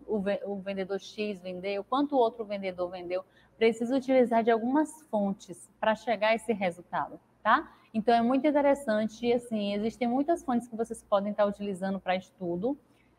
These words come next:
de gráficos, porque ele facilita muito, tá? A tua interpretação. Então,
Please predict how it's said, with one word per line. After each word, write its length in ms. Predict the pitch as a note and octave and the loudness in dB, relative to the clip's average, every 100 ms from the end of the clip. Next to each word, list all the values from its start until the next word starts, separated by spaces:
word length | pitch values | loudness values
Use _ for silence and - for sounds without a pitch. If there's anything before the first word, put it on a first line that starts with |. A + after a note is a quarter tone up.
| - | -6
de 240 | G3 C#4+ | 0 0
gráficos, 840 | D4 F#3+ G3+ G3 G3 - - E3+ F3 | 0 0 2 2 0 -6 -12 -10 -10
porque 160 | _ G3+ | _ -4
ele 140 | G#3 | -2
facilita 600 | - G3+ - G#3+ A3 C4+ | -2 -2 -2 -4 0 2
muito, 440 | B3 A3 A3 G3+ | 4 2 2 -2
tá? 280 | F3 A3 C4 | -4 0 0
A 40 | D#4 | 0
tua 160 | A#3 | -4
interpretação. 680 | G#3+ G#3 - G#3 G#3+ A3 F3 | -2 -4 0 0 0 -2 -4
Então, 300 | F3 G#3 G3+ | -2 0 -2